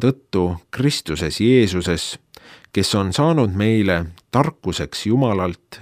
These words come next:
ning õiguseks ja pühitsuseks ja lunastuseks,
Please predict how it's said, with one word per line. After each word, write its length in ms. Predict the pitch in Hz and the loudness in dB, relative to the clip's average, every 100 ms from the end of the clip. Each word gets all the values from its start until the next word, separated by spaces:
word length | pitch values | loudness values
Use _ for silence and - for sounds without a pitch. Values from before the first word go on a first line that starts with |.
| - | -18
ning 280 | 95 85 80 | -12 -10 -2
õiguseks 800 | 110 139 135 107 98 98 - - - | 4 4 4 2 -2 -4 -6 -10 -10
ja 80 | - | -8
pühitsuseks 960 | - 127 127 - - 90 90 - - - _ _ _ - | -4 0 0 -2 -6 -4 -6 -6 -14 -14 _ _ _ -6
ja 120 | 87 | 0
lunastuseks, 960 | 117 123 95 - 73 76 69 - - | 2 2 0 -6 -10 -10 -12 -14 -18